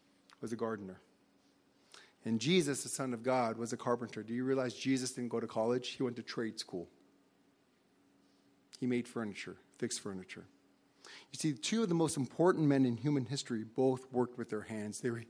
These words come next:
they both had blue-collar jobs, okay? And so often, for those of us who are college educated and for those of us who have white-collar jobs, we tend, in our hearts, to have a condescending attitude to those maybe that may have a blue-collar job. And I'm just being honest and just kind of,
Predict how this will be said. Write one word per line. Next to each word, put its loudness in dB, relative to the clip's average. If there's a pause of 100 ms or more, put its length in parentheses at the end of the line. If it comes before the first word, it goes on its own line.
they 4
both 2
had -2
blue-collar -4
jobs, -14 (420)
okay? -10 (840)
And -10
so 0
often, 0 (520)
for -10
those 2
of -8
us 0
who -4
are -6 (420)
college -4
educated -8
and -20
for -10
those -6
of -10
us -8
who -2
have -6 (720)
white-collar -2
jobs, -6
we -6
tend, -4
in -4
our -4
hearts, -4 (420)
to -4
have -4
a -12
condescending -4
attitude -8
to -10
those -4
maybe -6
that -8
may -8
have -6
a -4
blue-collar -6
job. -12
And -8
I'm -4
just -4
being 0
honest -10
and -8
just -10
kind -10
of, -12